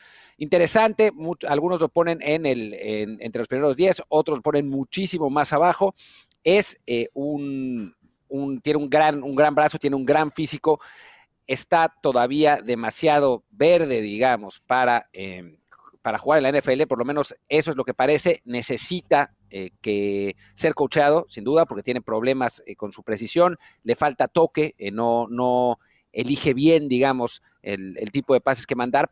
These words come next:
pero la parte física es, es muy importante. Y bueno, la verdad es que la última vez, las dos últimas veces que han seleccionado los Colts a mariscales de campo, que han sido,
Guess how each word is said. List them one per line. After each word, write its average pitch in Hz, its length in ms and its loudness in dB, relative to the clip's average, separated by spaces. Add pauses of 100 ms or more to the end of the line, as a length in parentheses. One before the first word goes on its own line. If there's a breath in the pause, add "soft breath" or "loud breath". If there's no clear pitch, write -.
pero 208 260 4
la 147 120 4
parte 160 340 -2
física 147 400 -4
es, - 220 0
es 117 160 -8
muy 131 180 -4
importante. 165 600 -2 (260 loud breath)
Y - 60 -8
bueno, 269 260 2
la 135 100 2
verdad 151 220 4
es 196 80 2
que 190 100 -2
la 156 120 4
última 185 440 -2
vez, 151 220 2
las 131 140 -4
dos 180 160 -2
últimas 185 340 -2
veces 160 260 -2
que 127 100 -2
han 127 100 0
seleccionado 135 760 -2
los 113 260 -4
Colts 123 520 -4
a 113 240 0 (100)
mariscales 101 460 -6
de 127 100 -4
campo, 160 380 0 (260 soft breath)
que 120 80 0
han 117 100 -2
sido, 123 360 0